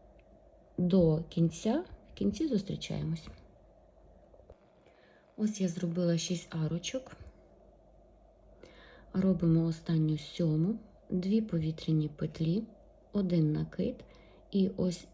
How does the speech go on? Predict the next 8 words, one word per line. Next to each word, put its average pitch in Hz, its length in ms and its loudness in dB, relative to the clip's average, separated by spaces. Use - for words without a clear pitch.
в - 60 -20
цей 165 320 0
стовпчик, 160 600 -4
що - 240 -6
ми 147 160 0
робили 147 540 -2
перший, - 480 -4
робимо 233 720 0